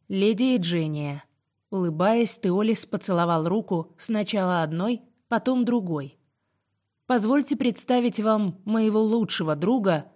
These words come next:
лорда Дериана из рода Валтей. С леди Эдженией мы уже знакомы». Дериан учтиво кивнул. «А с вами, леди Кайлиса, весьма рад познакомиться».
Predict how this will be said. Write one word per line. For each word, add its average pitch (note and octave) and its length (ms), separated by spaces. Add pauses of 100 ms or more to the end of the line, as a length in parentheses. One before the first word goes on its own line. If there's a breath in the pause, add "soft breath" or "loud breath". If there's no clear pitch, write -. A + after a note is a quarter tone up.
(260)
лорда A3 440
Дериана G#3 720 (140)
из A3 220
рода G3 280
Валтей. F#3 720 (260)
С - 100
леди A#3+ 400
Эдженией F#3+ 680
мы F#3 180
уже F3 200
знакомы». E3 720 (920)
Дериан A#3+ 520
учтиво G#3+ 480
кивнул. F3 540 (580)
«А E3+ 140
с - 120
вами, G#3 280
леди B3 280
Кайлиса, A3 720 (280)
весьма G3 560
рад G#3+ 260
познакомиться». F3 920